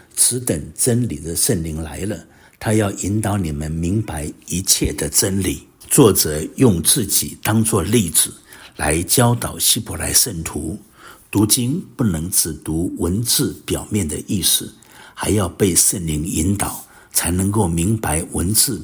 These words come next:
背后隐藏的真理。头一层帐幕仍存的时候，和合版这样的翻译会让人以为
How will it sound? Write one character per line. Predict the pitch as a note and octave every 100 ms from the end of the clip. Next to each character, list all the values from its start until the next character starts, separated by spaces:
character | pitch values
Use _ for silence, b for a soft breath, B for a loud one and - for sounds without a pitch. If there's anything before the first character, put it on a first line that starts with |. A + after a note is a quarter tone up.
| -
背 | D#2+ D#2+
后 | - A2+ D2+ -
隐 | D#2 D2
藏 | C2+ - E2
的 | D#2+
真 | D2+ A2 G#2+
理。 | F#2 C#2+ - B B B B B B
头 | G#2+ A#2+
一 | C#3+
层 | - F2
帐 | F#2+ C3 G2+
幕 | A2 A2 D2 -
仍 | - F2+ E2 A2+
存 | - F2+ F#2+
的 | F#2
时 | - -
候， | - B2 - B B B B
和 | -
合 | G#2
版 | B2 D2+ D2+
这 | - A2+
样 | G2
的 | E2
翻 | - A2+ G#2+
译 | A2+ G2+ - - B B B
会 | - B2+ F#2+
让 | A2 G#2+
人 | E2+ D#2+ E2+
以 | - D#2
为 | C#2+ D2 D2+ C3+